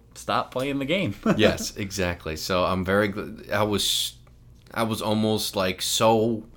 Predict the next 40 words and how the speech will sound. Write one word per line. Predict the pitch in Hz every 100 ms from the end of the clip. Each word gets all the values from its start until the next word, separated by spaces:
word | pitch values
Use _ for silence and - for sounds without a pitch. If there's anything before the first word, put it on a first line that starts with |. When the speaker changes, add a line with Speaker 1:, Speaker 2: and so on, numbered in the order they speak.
| - -
Speaker 2:
happy, | - 101 98 92
like, | 92 - -
tearful | - 135 127 110
happy | 85 92 80 90 80
when | 98
I | 95 92 92 -
heard | 110 107 90
the, | 95
uh, | 90 85
the | 78 98
sequels | - 127 90 85
announced, | 87 82 - - - -
'cause | 131 110 113 -
I | 117
finally | 107 120 123 127
got | 120 110
a |
Switch, | 110 - 95 82 - - - - - - -
uh, | 98 87 80
last | 82 95 95 -
year, | 95 82 85 - - - - -
and | 104 95 92 92 82
the | 90 87
game | 101 120 120
had | 110 92
been | 107
out | 110 104
for | -
already | 87 92 90 82
a | 85
year, | 95 87 78
right? | 87 90 98 104 - -
Speaker 1:
Yeah, | 120 98
it |
was | 98
Speaker 2:
It | 98
Speaker 1:
twenty | 151
seventeen. | 143 135 98 101 90
It | 95
came | 117